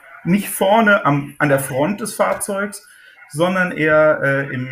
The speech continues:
im Bereich des, äh, des Hecks, des Kofferraums.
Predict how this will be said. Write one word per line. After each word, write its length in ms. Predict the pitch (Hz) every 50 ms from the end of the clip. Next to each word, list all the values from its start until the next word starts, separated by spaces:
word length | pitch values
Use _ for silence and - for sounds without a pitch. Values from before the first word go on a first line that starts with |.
| - -
im 160 | 123 120 117
Bereich 460 | 131 123 117 123 127 135 135 - -
des, 340 | - 127 123 120 - - -
äh, 260 | - 113 117 113 110 - -
des 160 | - - - -
Hecks, 220 | 170 175 - -
des 160 | - - -
Kofferraums. 840 | - 180 185 185 196 160 147 143 147 165 175 202 202 - - _